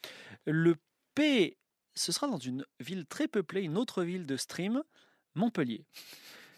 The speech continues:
Deux cent quatre-vingt-dix mille habitants, on se bat pour trois, euh, excuse-moi, quatre voix. <coughs> Donc, quatre voix, tu te retrouves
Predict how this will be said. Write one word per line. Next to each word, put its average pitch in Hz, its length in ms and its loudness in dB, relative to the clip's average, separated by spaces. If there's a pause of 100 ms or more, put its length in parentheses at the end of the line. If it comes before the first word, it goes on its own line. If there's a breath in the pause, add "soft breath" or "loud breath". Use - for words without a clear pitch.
(180 loud breath)
Deux 269 220 8
cent 247 220 4
quatre-vingt-dix 160 480 0
mille 151 120 0
habitants, 143 440 0
on 208 120 2
se - 160 2
bat 190 220 2
pour - 420 -2 (280)
trois, 254 340 2
euh, 147 220 6
excuse-moi, 135 360 -2
quatre 262 380 -2
voix. 120 240 -8 (260)
<coughs> - 540 0
Donc, 170 380 -2 (100)
quatre 277 340 -2
voix, 156 500 0
tu - 140 -6
te - 60 -12
retrouves 220 320 0